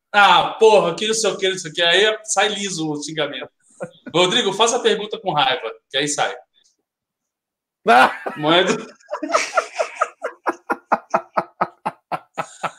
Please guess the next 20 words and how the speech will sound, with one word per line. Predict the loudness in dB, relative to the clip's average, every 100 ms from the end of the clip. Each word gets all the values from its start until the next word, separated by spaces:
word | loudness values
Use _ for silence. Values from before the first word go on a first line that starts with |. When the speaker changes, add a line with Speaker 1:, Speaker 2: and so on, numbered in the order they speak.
| -8 -4
Speaker 1:
Ai, | 0 2 2 0
meu | -4
Deus | -2 -4 -6
do |
céu, | -10 -8 -8 -2
cara. | -2 -2
Eu | -8
não, | -12 _ _ -10 -6 -4 0
eu | 2 2
não | 0
tenho, | 2 4 4 0 -8 -20 -20 _ -10 -2
eu | 2
não | 4 2 2
tenho, | 4 4 4 4 4 4 2 2
eu | 0
não | -2
tenho | 0
maturidade | 0 -2 -4 -2 0 0 -2 -14 _ _ -4 2 2 2 -2 2
pra | 2
lidar. | 4 2 2 2